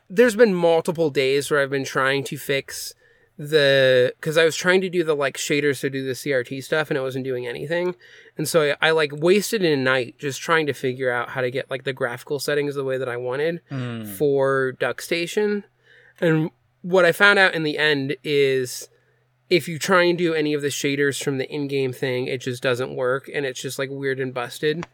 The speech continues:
Speaker 2: Oh.
Speaker 1: You have to specifically go
Speaker 2: You have to boot into DuckStation.
Speaker 1: Yeah, you have to go to the, like, desktop mode, you have to open up DuckStation, and then you have to, like, change it for, like,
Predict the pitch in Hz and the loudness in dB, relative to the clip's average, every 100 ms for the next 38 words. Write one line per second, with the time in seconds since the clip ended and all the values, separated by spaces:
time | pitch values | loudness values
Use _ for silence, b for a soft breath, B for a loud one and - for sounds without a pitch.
0 | _ 123 117 113 107 165 156 147 143 156 | _ 0 2 4 4 4 6 6 4 -4
1 | - 160 143 147 139 151 131 139 135 131 | -6 -6 -2 -2 0 -2 -2 0 2 2
2 | 131 - - 123 - 104 120 113 104 92 | 0 -6 -4 -4 -4 -4 -2 -2 -6 -4
3 | 95 - - 101 - 104 101 101 165 135 | -4 -4 -6 -6 -6 -10 -10 0 4 4
4 | 147 165 160 175 160 160 151 143 135 135 | 6 4 4 0 4 4 4 0 2 0
5 | - 147 139 - 151 143 151 143 135 135 | 0 0 0 0 -2 -2 0 -2 0 0
6 | 131 127 - 147 131 131 - 135 127 - | -2 -2 -4 -4 -2 -6 -6 -8 -8 -4
7 | 139 123 147 131 139 135 143 131 - 135 | -4 -2 -4 -4 -4 -2 0 0 -2 -6
8 | 131 - 147 139 143 - 143 - - - | -4 -4 -4 -2 -4 -4 -6 -4 -4 -6